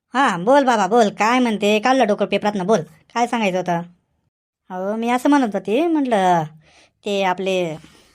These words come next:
आपले ते दहा लाख रुपये आले म्हटलं, तर, अं, ते, अं, माझ्या वडिलांना थोडी मदत पाहिजे होती, मग द्या ना करून. त्यांचं घर वगैरे ते काय ते सोडून द्या ना तेवढं.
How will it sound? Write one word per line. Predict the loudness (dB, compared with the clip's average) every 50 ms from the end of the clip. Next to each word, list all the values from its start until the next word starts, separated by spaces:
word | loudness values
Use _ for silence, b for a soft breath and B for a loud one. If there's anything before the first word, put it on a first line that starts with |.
| b _
आपले | -12 -12 -10 -10 -10
ते | -8 -6 -4 -4 -2 -4 -4 -6
दहा | -6 -4 -4 -2
लाख | -2 -2 -4 -4
रुपये | -6 -6 -4 -2
आले | -2 0 0 0
म्हटलं, | -2 -2 -4 -2 -2 -2 -2 -2 b b b b b b b b b _ _ -20
तर, | _ _ -6 -4
अं, | -2 0 0 0 0 0 -2 -2 -2 -4 -6 -8 -12 b b b b b b b _ _ _ _ _ _ _
ते, | -8 -8 -6
अं, | -6 -6 -6 -4
माझ्या | -2 -2 0 2 2
वडिलांना | 2 2 2 0 0 0 -2 -2 -2
थोडी | -4 -4
मदत | -4 -4 -4 -6 -4 -4
पाहिजे | -4 -2 -2 -4
होती, | -4 -6
मग | -6 -6 -2
द्या | -2 0
ना | -2 -2
करून. | -2 -2 -4 -4 -4 -8 b b b b b b b
त्यांचं | _ -8 -4 -4 -2
घर | 0 2 2 2
वगैरे | 2 0 -2 -2 -4
ते | -6 -6
काय | -4 -2 -2 -2
ते | -4 -6
सोडून | -4 -2 -4 -2 -2 -2
द्या | -2
ना | -4 -4
तेवढं. | -4 -4 -4 -4